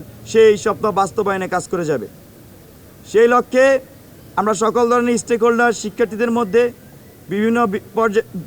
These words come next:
বি-, বিভিন্ন বিশ্ববিদ্যালয়, বিভিন্ন পর্যায়ের শিক্ষার্থী কিন্তু আমাদের এই ছাত্র সংগঠন আমরা কানেক্টেড রাখছি। আর আরেকটি বিষয় আমরা ক্লিয়ার করতে চাই, আমাদের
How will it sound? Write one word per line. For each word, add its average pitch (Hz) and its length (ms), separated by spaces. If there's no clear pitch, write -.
বি-, 165 120
বিভিন্ন 208 360
বিশ্ববিদ্যালয়, 233 520
বিভিন্ন 220 260
পর্যায়ের 226 300
শিক্ষার্থী 226 320
কিন্তু 226 180
আমাদের 214 240
এই 214 200
ছাত্র 190 200
সংগঠন 214 260
আমরা 214 380
কানেক্টেড 208 360
রাখছি। 269 360
আর 170 140
আরেকটি 214 300
বিষয় 247 240
আমরা 254 160
ক্লিয়ার 226 260
করতে 233 220
চাই, 240 260
আমাদের 220 500